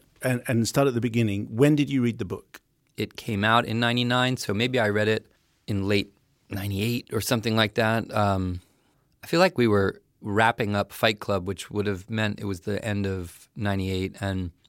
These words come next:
Speaker 2: before I was directing my own film, because when I read it and really was quite drawn to the character, the central character of it,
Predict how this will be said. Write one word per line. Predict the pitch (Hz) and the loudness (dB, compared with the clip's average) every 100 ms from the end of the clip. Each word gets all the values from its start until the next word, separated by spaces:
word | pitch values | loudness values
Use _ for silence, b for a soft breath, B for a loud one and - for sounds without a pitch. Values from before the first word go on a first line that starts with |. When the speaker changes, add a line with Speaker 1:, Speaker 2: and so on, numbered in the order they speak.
| _ | _
Speaker 2:
before | 117 101 120 110 | -4 0 4 4
I | 101 | 4
was | 92 87 | -2 -6
directing | 104 98 107 | -4 -4 -4
my | 95 95 | -6 -4
own | 92 | -6
film, | - 113 98 90 b b b b b _ | -4 -2 -2 -2 b b b b b _
because | 110 - 110 | -6 2 2
when | 104 95 | 4 2
I | 95 | 4
read | 113 113 | 4 4
it | 98 110 _ _ _ _ - | 2 -2 _ _ _ _ -6
and | 107 98 95 | -2 -2 2
really | 104 101 98 95 - - - | 4 4 4 0 -6 -20 -8
was | 101 98 87 - _ _ _ - | -2 -2 -4 -12 _ _ _ -10
quite | - 110 | -2 -2
drawn | - 107 98 95 | 2 2 2 0
to | - | -6
the | 90 | -10
character, | - 110 101 92 101 92 | -2 0 0 -2 -6 -6
the | |
central | 87 101 92 92 | -6 -6 -6 -8
character | - 101 95 101 92 | -4 -2 -2 -4 -4
of | 90 | -2
it, | 92 | -6